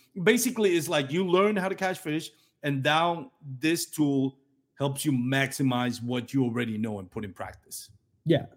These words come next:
Speaker 2: And like you said, you know, you start out loving bank fishing, whatever. I mean, a, a lot of my lakes, like I said, are shallow, grassy, choked out. Uh, a fish finder not even worth it. I've had that, like I said, Garmin for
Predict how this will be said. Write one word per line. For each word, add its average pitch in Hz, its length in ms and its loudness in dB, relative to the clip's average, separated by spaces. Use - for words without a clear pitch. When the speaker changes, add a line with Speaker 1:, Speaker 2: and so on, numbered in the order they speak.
Speaker 2:
And 180 160 8
like 190 160 6
you 208 140 6
said, 151 320 6
you 156 80 8
know, 143 100 8
you 156 100 6
start 175 320 6
out 170 300 2
loving 160 460 6
bank 147 300 4
fishing, 156 360 2
whatever. 143 400 4
I 180 80 4
mean, 190 120 8
a, 160 120 0
a 151 60 4
lot 208 160 6
of 240 40 8
my 226 140 8
lakes, 214 380 4
like 170 140 6
I 170 40 4
said, 165 240 4
are 127 100 2
shallow, 175 580 6
grassy, 151 520 0
choked 151 360 2
out. 143 340 2
Uh, 165 360 4
a 170 40 -2
fish 240 200 2
finder 233 220 4
not 220 120 4
even 190 140 6
worth 196 180 4
it. 143 120 2
I've 170 140 -2
had 220 220 0
that, 202 240 4
like 175 120 4
I 170 40 4
said, 156 220 2
Garmin 143 380 2
for 139 280 -4